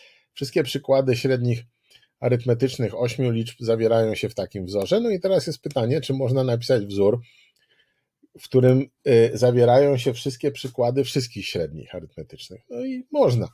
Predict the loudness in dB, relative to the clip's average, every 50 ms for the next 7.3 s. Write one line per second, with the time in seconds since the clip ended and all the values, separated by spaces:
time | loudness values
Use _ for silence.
0 | -14 -20 -20 -20 -20 -20 -20 -20 -20 -20 -20 _ _ _ _ 2 4 4 4 4
1 | 4 4 4 4 6 4 4 4 4 4 4 2 2 2 2 2 4 4 2 2
2 | 2 2 2 2 2 2 2 0 -2 -2 -6 -14 -8 _ 2 2 2 2 0 0
3 | 0 0 2 0 0 2 2 0 0 0 0 0 0 0 0 -2 -2 -4 -6 _
4 | _ 0 2 4 4 4 2 0 0 -2 -2 -2 -4 -8 -12 _ _ _ _ _
5 | _ _ -18 -16 -14 -12 -12 -12 -12 -10 -10 -10 -10 -10 -10 -12 -14 -16 -4 0
6 | 2 4 6 6 6 4 4 2 0 -2 -4 -6 -8 -12 -4 0 0 4 4 4
7 | 4 4 0 -2 -2